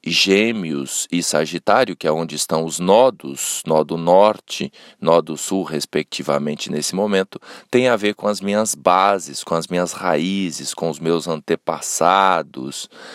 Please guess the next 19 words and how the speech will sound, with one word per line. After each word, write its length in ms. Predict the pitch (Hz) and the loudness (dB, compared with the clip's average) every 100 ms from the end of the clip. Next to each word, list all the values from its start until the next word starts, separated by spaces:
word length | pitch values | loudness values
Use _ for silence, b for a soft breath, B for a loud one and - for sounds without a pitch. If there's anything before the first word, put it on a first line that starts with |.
| B B - | B B -2
pois 420 | 76 85 - - - | 0 0 -2 -8 -6
os 180 | 82 73 | -6 -4
regentes 1120 | - 90 82 76 85 98 - - 65 - - b b b b | 0 0 0 0 0 -2 -6 -12 -10 -10 -12 b b b b
Júpiter 1000 | - - 92 127 127 - 76 - 57 - - - b b b b _ - | -6 -2 4 4 2 -4 -6 -4 -6 -6 -10 -14 b b b b _ 2
e 380 | 98 98 76 _ _ _ _ _ _ _ - | 4 4 2 _ _ _ _ _ _ _ -12
Mercúrio, 1500 | 82 82 82 90 113 123 - - 95 90 95 95 117 135 190 _ _ _ | -8 -6 -2 2 4 4 2 0 2 4 4 4 4 4 0 _ _ _
que 100 | - | -10
são 220 | - 80 | -4 -2
os 140 | 76 80 | -2 0
regentes 1000 | 80 73 82 87 92 - 69 - - - - | 0 0 0 0 -2 -6 -8 -8 -10 -20 -8
de 260 | - 76 60 B B B B | -2 -2 -4 B B B B
Sagitário 1000 | - - 82 82 92 - 92 90 92 80 58 | -4 4 4 4 -4 2 4 6 4 0 -6
e 140 | 76 | -6
Gêmeos, 520 | 78 82 95 87 69 | 0 2 2 -2 -4
respectivamente, 1000 | 80 76 - 78 - 90 104 98 92 - | -2 -2 -2 -4 -2 0 2 2 -4 -6
tem 240 | - 107 104 | -4 -4 -4
correlação 840 | - 110 95 82 80 76 90 85 | 0 0 2 0 0 -2 -4 -2
ali 160 | 80 90 | -2 -4
com 280 | - 92 | -2 0